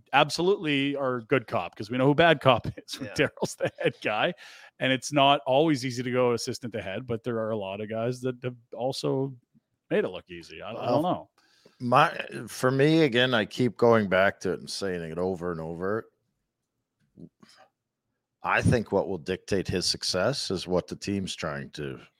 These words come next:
Speaker 3: do. Is he going to be put under a mandate of, "You better effing win now and get us back into the playoffs and finish first," or is he going to be given some free reign and some different players? It is a youth movement. Is it, or,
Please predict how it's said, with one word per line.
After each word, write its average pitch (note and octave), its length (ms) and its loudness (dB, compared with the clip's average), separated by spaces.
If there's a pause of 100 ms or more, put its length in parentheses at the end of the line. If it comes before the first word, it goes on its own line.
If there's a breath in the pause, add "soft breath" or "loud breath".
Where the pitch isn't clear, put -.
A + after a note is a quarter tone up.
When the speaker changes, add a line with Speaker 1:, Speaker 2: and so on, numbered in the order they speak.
(120)
Speaker 3:
do. G2 240 0 (220)
Is D#2 220 -4
he A2+ 140 -2
going A2+ 320 4
to F2+ 80 0
be F2 140 -2
put G#2 280 2
under F#2 440 0
a F2+ 180 -2
mandate F#2+ 720 0
of, E2+ 420 -2
"You F#2 140 -8
better G2 360 0
effing F2+ 380 -4
win F2 260 -2
now E2 380 -2
and F#2+ 80 -4
get E2+ 120 0
us E2 120 -4
back F2 320 2
into E2 140 -4
the D2+ 60 -6
playoffs F#2 580 0
and E2 140 -8
finish F2 360 -4
first," A#2+ 460 -4
or F2 140 0
is F2 160 -4
he G2+ 120 -8
going F2+ 220 -4
to F2 60 -6
be D#2+ 140 -12
given A2 400 0
some - 240 -8
free F#2+ 300 -2
reign E2+ 440 -4 (460 loud breath)
and F#3+ 120 -2
some G3 160 0
different - 340 0
players? E2 440 2
It F3 140 0
is A2 160 2
a A#2+ 40 4
youth C#3 400 8
movement. D2+ 520 -4
Is F#2 160 -2
it, F#2 100 -2 (120)
or, G#2+ 320 4